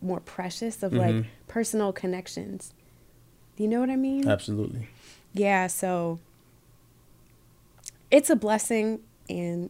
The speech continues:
Speaker 1: I don't wanna say it's a curse, but it's a blessing and
Speaker 2: Mm-hmm.
Speaker 1: a curse. It's
Speaker 2: Yeah,
Speaker 1: like,
Speaker 2: yeah.
Speaker 1: Lord. Like, it helps you connect with people
Speaker 2: Mm-hmm.
Speaker 1: you would have never connected to, but it's terrible.
Speaker 2: <laughs> Nah,
Speaker 1: Yeah.
Speaker 2: it is. I, I agree. So, Amanda,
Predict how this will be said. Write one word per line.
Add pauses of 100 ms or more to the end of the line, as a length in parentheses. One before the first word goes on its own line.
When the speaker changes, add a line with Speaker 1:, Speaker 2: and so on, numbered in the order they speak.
Speaker 1:
I
don't
wanna
say
it's
a
curse,
but
it's
a
blessing
and
Speaker 2:
Mm-hmm.
Speaker 1:
a
curse.
It's
Speaker 2:
Yeah,
Speaker 1:
like,
Speaker 2:
yeah.
Speaker 1:
Lord.
Like,
it
helps
you
connect
with
people
Speaker 2:
Mm-hmm.
Speaker 1:
you
would
have
never
connected
to, (140)
but
it's (2250)
terrible. (100)
Speaker 2:
<laughs>
Nah, (380)
Speaker 1:
Yeah.
Speaker 2:
it
is.
I, (120)
I
agree. (420)
So, (800)
Amanda,